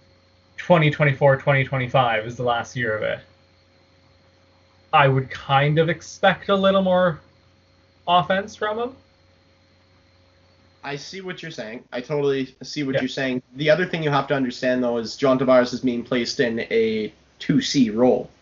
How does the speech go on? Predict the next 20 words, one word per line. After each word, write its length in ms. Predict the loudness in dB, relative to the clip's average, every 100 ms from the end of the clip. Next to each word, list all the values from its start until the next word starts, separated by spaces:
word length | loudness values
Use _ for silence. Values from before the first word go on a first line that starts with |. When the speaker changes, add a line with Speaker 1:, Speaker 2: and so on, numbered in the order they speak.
| _ 0
Speaker 2:
right? 140 | 4
Speaker 1:
Yeah. 100 | 4 4
Speaker 2:
Like, 260 | 2 0 _ _ _ _
he's 140 | -2 0
the 80 |
second 320 | 2 2 2 2
line 180 | 0
center. 380 | 0 -4 -6 -12 _ _ 2
Speaker 1:
He 120 | 2
is, 200 | 2 -4
hundred 260 | -2 0 0
percent. 280 | -4 -8 -10 _ _ _ _ _ _ 2
Speaker 2:
And, 600 | 4 4 2 0 -4 -6 _ _ _ _ _ _ _ _ _ _ _ _ -14
man, 580 | -8 -4 0 0 0 -6 _ _ _ _ _ _ _ _ _ _ _
point 260 | 0 4 6
eight 180 | 4 2
four 260 | -2 0 0
points 320 | -2 -2 -4
per 160 | -4 -2
game 380 | 0 -2 -4